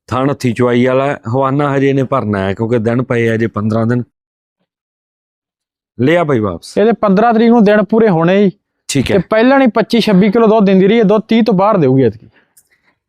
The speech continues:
Speaker 1: ਠੀਕ ਹੈ। ਸੋ ਇਹ ਦਸ ਗਾਵਾਂ ਦੋਸਤੋ ਅੱਜ ਦੀ ਵੀਡੀਓ ਦੀਆਂ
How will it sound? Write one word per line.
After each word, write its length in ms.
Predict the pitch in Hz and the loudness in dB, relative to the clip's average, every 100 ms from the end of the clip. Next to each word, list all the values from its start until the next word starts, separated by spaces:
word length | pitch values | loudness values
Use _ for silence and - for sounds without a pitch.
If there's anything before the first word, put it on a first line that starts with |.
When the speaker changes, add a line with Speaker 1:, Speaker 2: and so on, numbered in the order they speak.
| _ _ - | _ _ -6
Speaker 1:
ਠੀਕ 240 | 123 - | -4 -4
ਹੈ। 80 | 87 - _ _ _ 92 95 104 113 113 113 113 110 101 95 87 _ _ _ _ _ _ _ _ _ _ _ _ _ _ _ _ _ _ _ _ _ _ _ _ _ _ _ _ _ _ _ _ | -8 -10 _ _ _ -20 -16 -16 -18 _ _ _ -20 -20 -20 _ _ _ _ _ _ _ _ _ _ _ _ _ _ _ _ _ _ _ _ _ _ _ _ _ _ _ _ _ _ _ _ _
ਸੋ 260 | - 147 151 | -8 -2 0
ਇਹ 160 | 151 | 0
ਦਸ 420 | 143 110 139 135 147 | -2 -4 -4 -2 -4
ਗਾਵਾਂ 340 | 147 139 139 | -4 -2 -2
ਦੋਸਤੋ 320 | 131 - 131 | -2 -2 -4
ਅੱਜ 160 | 120 113 | -2 -2
ਦੀ 120 | 120 | 0
ਵੀਡੀਓ 360 | 117 120 127 131 | 0 0 2 0
ਦੀਆਂ 380 | 120 123 117 | 0 -2 -4